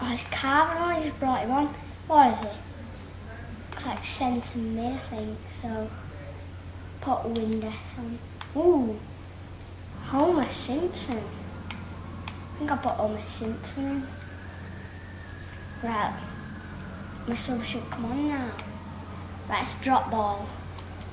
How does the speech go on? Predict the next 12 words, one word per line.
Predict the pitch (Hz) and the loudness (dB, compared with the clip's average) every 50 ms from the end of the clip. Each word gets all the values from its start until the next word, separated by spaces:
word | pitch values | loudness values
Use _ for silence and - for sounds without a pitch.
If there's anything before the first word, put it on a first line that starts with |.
| - - - - - - - - - - - - - | -8 -8 -6 -6 -8 -8 -8 -8 -8 -8 -6 -2 0
Oh, | 320 254 226 226 247 320 392 392 381 - - 403 | 2 2 4 6 8 10 10 10 8 8 12 12
oh! | 440 508 539 453 - - - - - - - - - - - - - - | 12 12 12 12 12 12 10 4 -2 -6 -8 -8 -10 -10 -10 -10 -6 -2
Oh, | |
I | - - 302 320 320 | 2 4 6 8 10
nearly | 330 392 403 381 | 10 10 10 10
sc-, | - - - - - - | 8 4 2 -2 -4 -4
I | - | -4
could | - - - 392 | -2 -2 2 2
have | 381 381 | 2 2
scored | - - - 277 277 294 359 | 2 2 4 6 8 10 8
off | 381 381 - - | 8 6 4 0
that. | 233 214 208 202 | 0 0 0 -2